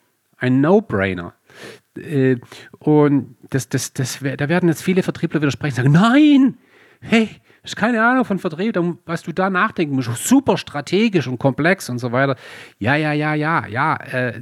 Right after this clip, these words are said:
mag sein zu einem gewissen Anteil, aber, aber Vertrieb ist trotzdem ja in vielen Dingen etwas, was man immer wieder macht und das soll auch nicht abwertend klingen, ja. Ich sag ja auch für mich, also, äh, vieles von dem, was ich mache, ist ein No-Brainer. Diese, diesen Podcast hier zu produzieren,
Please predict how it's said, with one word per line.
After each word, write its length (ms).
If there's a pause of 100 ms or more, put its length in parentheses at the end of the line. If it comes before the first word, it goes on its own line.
(120)
mag 260
sein 360
zu 100
einem 100
gewissen 360
Anteil, 440
aber, 400
aber 140
Vertrieb 460
ist 140
trotzdem 320
ja 140
in 200
vielen 260
Dingen 180
etwas, 300 (320)
was 80
man 100
immer 320
wieder 200
macht 180
und 60
das 100
soll 140
auch 160
nicht 200
abwertend 580
klingen, 360 (100)
ja. 260 (600)
Ich 240
sag 220
ja 80
auch 140
für 120
mich, 300
also, 400
äh, 260
vieles 340
von 140
dem, 160
was 140
ich 120
mache, 220
ist 120
ein 100
No-Brainer. 640 (440)
Diese, 440
diesen 320
Podcast 580
hier 120
zu 140
produzieren, 720